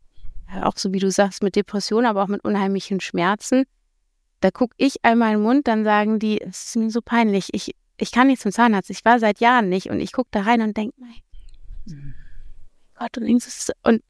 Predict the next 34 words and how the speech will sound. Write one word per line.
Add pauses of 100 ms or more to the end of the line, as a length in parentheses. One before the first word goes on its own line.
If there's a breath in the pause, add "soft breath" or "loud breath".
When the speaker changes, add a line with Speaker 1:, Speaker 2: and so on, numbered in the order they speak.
(220)
Speaker 1:
aber
aus
Scham,
ne? (220)
Man
muss
sich
Speaker 2:
Mhm.
Speaker 1:
doch
erstmal
mit
demjenigen
reden. (440)
Speaker 2:
Mhm. (320)
Mhm.
Speaker 1:
Und
dann, (340)
und
so
funktionieren,
glaub
ich,
die
Schritte.
Und
wenn
jeder
so
ein (380)
paar
Sachen
im
Koffer
hat,